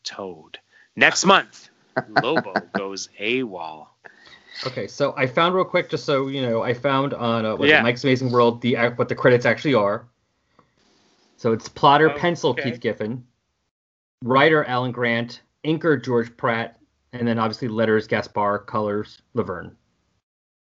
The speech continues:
Speaker 1: Okay.
Speaker 2: Mm-hmm.
Speaker 1: That makes more sense, yeah. Um,
Speaker 2: Sure.
Speaker 1: yeah, it was too Giffen-y to not be Giffen. I mean, honestly.
Speaker 2: Yeah, I think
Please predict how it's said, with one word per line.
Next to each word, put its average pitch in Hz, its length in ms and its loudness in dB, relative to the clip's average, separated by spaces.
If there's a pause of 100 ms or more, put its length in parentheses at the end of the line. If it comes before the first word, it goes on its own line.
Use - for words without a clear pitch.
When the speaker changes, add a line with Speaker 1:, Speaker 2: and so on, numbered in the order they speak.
(640)
Speaker 1:
Okay. 220 140 -6
Speaker 2:
Mm-hmm. 95 360 -2 (380)
Speaker 1:
That 170 200 -4
makes 139 240 -8
more 101 140 -14
sense, 90 440 -14
yeah. 104 180 -4 (560)
Um, 127 300 0
Speaker 2:
Sure. 220 280 -4 (1600)
Speaker 1:
yeah, 139 320 0
it 151 80 -8
was 170 140 -10
too 208 200 -10 (200)
Giffen-y 156 380 -8 (100)
to 143 80 -14
not 117 240 -8
be 110 100 -18
Giffen. 90 600 -20 (160)
I 107 100 -16
mean, 92 380 -12 (1200)
honestly. 107 240 4
Speaker 2:
Yeah, 92 380 4
I 123 140 2
think 127 340 -8